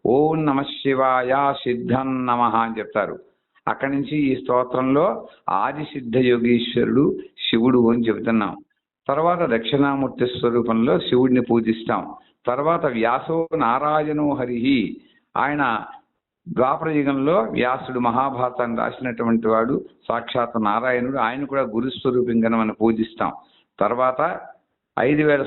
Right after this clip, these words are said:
సంవత్సరాల చరిత్ర కలిగినటువంటి మహావతార బాబా గారు హిమాలయాల్లో నేటికి కూడా తపస్సు చేసుకుని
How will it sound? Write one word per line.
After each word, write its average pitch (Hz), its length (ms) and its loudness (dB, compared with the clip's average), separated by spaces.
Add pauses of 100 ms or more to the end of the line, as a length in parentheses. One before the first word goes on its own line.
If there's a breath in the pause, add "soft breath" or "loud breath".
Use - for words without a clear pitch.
సంవత్సరాల 147 480 0 (140)
చరిత్ర 165 320 0
కలిగినటువంటి 143 560 0
మహావతార 151 600 0
బాబా 127 320 0
గారు 127 240 0
హిమాలయాల్లో 139 1160 2 (240 loud breath)
నేటికి 165 520 4
కూడా 151 260 2
తపస్సు 147 460 -4
చేసుకుని 139 760 0